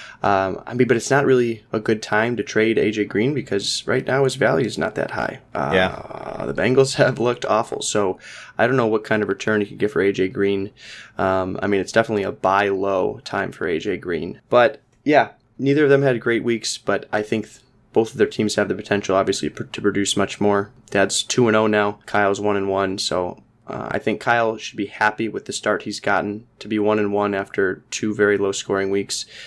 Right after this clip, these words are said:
Speaker 1: I think is a blessing for him. And for Dad, I mean, Dad also got lucky with the win this week, so he's gotta be ecstatic about being two and oh.
Speaker 2: Let's move on to the next matchup.
Speaker 1: Yeah,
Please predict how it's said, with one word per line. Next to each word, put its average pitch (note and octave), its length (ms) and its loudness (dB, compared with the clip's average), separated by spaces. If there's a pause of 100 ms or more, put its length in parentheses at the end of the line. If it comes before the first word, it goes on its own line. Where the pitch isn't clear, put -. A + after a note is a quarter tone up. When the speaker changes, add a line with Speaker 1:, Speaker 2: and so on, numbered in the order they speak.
(300)
Speaker 1:
I - 100 -16
think F#2+ 120 -4
is F#2 80 -4
a G2 60 -6
blessing G#2 380 0
for G#2 140 0
him. G#2+ 360 -2 (640)
And F#2+ 680 -2 (100)
for - 140 -4
Dad, A2 480 0 (420)
I G#2 60 -4
mean, G#2 120 -2
Dad G2+ 180 2
also F#2 200 0
got E2+ 140 -2
lucky - 180 -4
with - 140 -4
the G2 80 0
win G2+ 160 0
this G2+ 200 -2
week, D2+ 140 -4
so - 100 -6
he's G#2+ 160 -6
gotta F2+ 160 -4
be D#2+ 100 -2
ecstatic - 440 -2
about - 240 -6
being A#1 180 -6
two - 200 -4
and - 100 -4
oh. - 160 -4 (400)
Speaker 2:
Let's - 160 -16
move A2 160 0
on A2 160 4
to A2 80 2
the G#2+ 80 2
next A2 220 0
matchup. A2+ 480 0 (600)
Speaker 1:
Yeah, C3+ 220 4